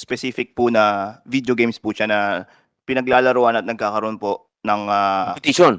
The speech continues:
Speaker 1: competition.
Speaker 2: Ayun, oo, oo, oo.
Speaker 1: So,
Speaker 2: Kasi
Speaker 1: katulad po nung, Mister Chair, yung last sea Games po natin, nanalo po tayo ng dalawang gold at dalawang silver. Gamit po yung isang, yung gold medalist po natin, Mobile Legends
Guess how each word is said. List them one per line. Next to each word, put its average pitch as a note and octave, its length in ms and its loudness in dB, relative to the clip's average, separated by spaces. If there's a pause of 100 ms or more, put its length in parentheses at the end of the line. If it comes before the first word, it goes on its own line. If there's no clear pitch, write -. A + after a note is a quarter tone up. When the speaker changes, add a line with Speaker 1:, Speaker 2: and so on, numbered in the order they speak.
Speaker 1:
competition. G2 560 -4 (240)
Speaker 2:
Ayun, G#2+ 400 4
oo, F#2+ 80 -2
oo, F2+ 560 -6
oo. D#2+ 320 -12
Speaker 1:
So, B2 80 2
Speaker 2:
Kasi C#3 240 4
Speaker 1:
katulad D#3+ 240 4
po D#3+ 80 0
nung, D#3+ 640 -2
Mister C#3 320 0
Chair, A#2+ 160 2
yung A#2+ 160 -2
last A#2+ 400 0
sea A#2+ 240 -6
Games B2 240 -2
po A#2+ 160 -2
natin, G#2+ 400 0
nanalo G#2+ 320 0
po G#2+ 160 -8
tayo G#2+ 240 -4
ng G#2+ 160 -8
dalawang G#2 400 -2
gold G2+ 320 -4
at - 240 -4 (480)
dalawang A2+ 400 4
silver. A#2+ 640 -2 (160)
Gamit A#2+ 400 2
po C3 80 2
yung A#2+ 560 0
isang, A#2+ 480 -2
yung C3 240 -2
gold B2 160 4
medalist A#2+ 480 -2
po C3 80 2
natin, A#2 400 2
Mobile A#2 400 2
Legends A2 560 -2